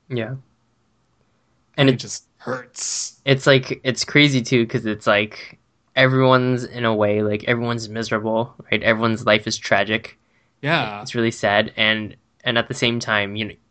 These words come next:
Speaker 1: you can't blame anyone, right? It's no one's fault.
Speaker 2: Right.
Speaker 1: No one's, you know, no one's malicious, no one's inherently evil. It's just sad.
Speaker 2: Yeah. So I, I know, like, we went really in depth because I, I, I'm,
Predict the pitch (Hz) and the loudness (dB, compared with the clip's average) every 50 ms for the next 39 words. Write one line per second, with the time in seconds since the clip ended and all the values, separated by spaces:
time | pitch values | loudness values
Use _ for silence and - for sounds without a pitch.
0 | - 131 123 120 - - 139 101 - 127 113 117 104 101 98 101 101 101 98 101 | -16 -14 -14 -10 -4 -4 -4 -4 -4 -4 -2 -2 -2 -2 -4 -6 -8 -8 -8 -8
1 | 110 120 - - 120 107 107 104 107 - - 123 113 107 110 107 107 - - - | -10 -10 -10 -6 -4 -4 -2 -2 -4 -4 0 0 2 2 2 0 -4 -8 -12 -6
2 | _ - - 101 104 123 - - - - _ _ _ _ _ _ _ _ _ _ | _ -2 0 0 -2 -4 -8 -16 -20 -20 _ _ _ _ _ _ _ _ _ _
3 | _ _ 113 104 98 95 98 _ _ _ 120 117 113 113 110 110 110 110 107 110 | _ _ -14 -12 -12 -14 -16 _ _ _ -2 0 2 2 2 0 0 -2 -4 -6
4 | - - - - _ _ _ _ _ _ _ _ _ _ _ - 151 139 131 117 | -10 -14 -14 -16 _ _ _ _ _ _ _ _ _ _ _ 0 2 4 4 4
5 | 117 120 120 123 120 120 120 117 - - 123 113 117 110 113 110 - - 131 131 | 4 4 4 4 4 2 2 0 -2 -2 0 0 2 4 2 2 4 2 2 2
6 | 135 - - 135 123 113 110 107 110 113 - 104 113 113 - 117 107 110 110 107 | 0 -2 -4 -2 0 2 2 2 2 0 -2 -4 -4 0 2 2 2 2 0 -2
7 | 107 - - 110 107 - 113 123 135 139 170 - - - - - - 92 - - | -4 -4 -4 -4 -2 0 0 0 -2 -4 -8 -12 -10 -10 -6 -4 -2 -4 -4 -6
8 | - - - - - _ _ _ _ _ _ _ _ - - - - 98 - - | -10 -16 -18 -20 -20 _ _ _ _ _ _ _ _ -20 -4 -2 -2 0 0 -4
9 | - - - _ _ _ _ _ _ _ - 143 139 135 139 143 147 139 139 143 | -8 -10 -12 _ _ _ _ _ _ _ -4 -2 0 2 2 2 2 2 2 2
10 | 156 165 180 175 160 143 131 127 123 120 120 117 113 113 123 123 123 117 110 107 | 2 2 2 2 0 0 0 -2 -2 -2 -4 -4 -4 -2 0 0 0 0 -2 -4
11 | 101 - 101 95 - - _ - 117 - 127 110 - - - 113 107 107 104 107 | -6 -8 -8 -8 -10 -12 _ -10 -6 -4 -4 -6 -6 -4 -4 -4 -4 -4 -8 -14
12 | 117 - - _ _ _ _ _ _ _ _ _ _ - 135 147 147 135 123 127 | -18 -20 -20 _ _ _ _ _ _ _ _ _ _ 2 2 2 2 0 -2 -2
13 | 131 135 | -2 -2